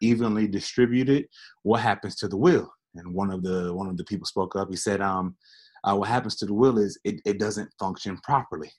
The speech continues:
He says, "Exactly." He says, "So," he says, "So while the, the, the people who actually have, who, who gone out in the field,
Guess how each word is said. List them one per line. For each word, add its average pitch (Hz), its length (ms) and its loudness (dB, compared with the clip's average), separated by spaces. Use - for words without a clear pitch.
He 95 120 -10
says, 92 380 -8
"Exactly." 98 1000 -6
He 131 80 4
says, 117 440 2
"So," 104 420 0
he 123 120 -4
says, 110 240 -4
"So 101 320 0
while 104 460 2
the, 101 640 0
the, 95 240 0
the 92 120 -2
people 127 500 -2
who 113 300 4
actually 110 360 0
have, 101 320 -2
who, 104 240 -2
who 98 220 -4
gone 110 240 4
out 104 220 0
in 98 120 -6
the 90 80 -6
field, 135 460 2